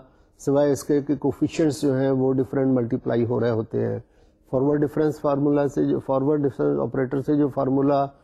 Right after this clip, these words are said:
ڈیولپ کیا گیا، ڈیرائیو کیا گیا، اس میں بعض اوقات کوفیشینٹس اور ہوں گے،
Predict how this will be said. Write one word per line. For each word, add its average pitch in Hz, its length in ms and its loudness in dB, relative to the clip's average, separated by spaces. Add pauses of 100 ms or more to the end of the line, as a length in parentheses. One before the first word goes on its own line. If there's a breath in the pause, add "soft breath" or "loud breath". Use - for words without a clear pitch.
(220 soft breath)
ڈیولپ 135 380 0
کیا 139 200 2
گیا، 135 280 2
ڈیرائیو 131 400 2
کیا 131 180 0
گیا، 135 320 0 (380 soft breath)
اس 135 180 -2
میں 143 120 4
بعض 131 280 0
اوقات 131 300 -2
کوفیشینٹس 123 540 -4
اور 131 180 2
ہوں 139 220 2
گے، 135 160 2